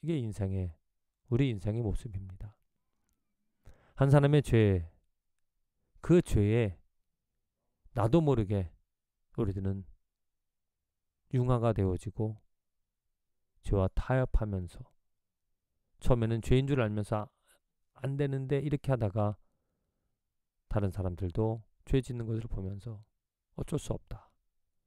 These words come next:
그렇게 생각이 바뀌고 이제는 죄에 대하여서 아주 떳떳이 당연히 행하며 살아가는 삶이 되어진다.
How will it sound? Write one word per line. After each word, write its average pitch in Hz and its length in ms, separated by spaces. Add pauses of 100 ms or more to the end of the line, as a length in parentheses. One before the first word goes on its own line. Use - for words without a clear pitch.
(1400)
그렇게 101 360
생각이 131 400
바뀌고 120 600 (920)
이제는 90 380
죄에 110 340
대하여서 87 680 (140)
아주 98 320 (120)
떳떳이 - 540 (420)
당연히 90 480 (520)
행하며 92 300
살아가는 113 600 (400)
삶이 87 440 (340)
되어진다. 104 840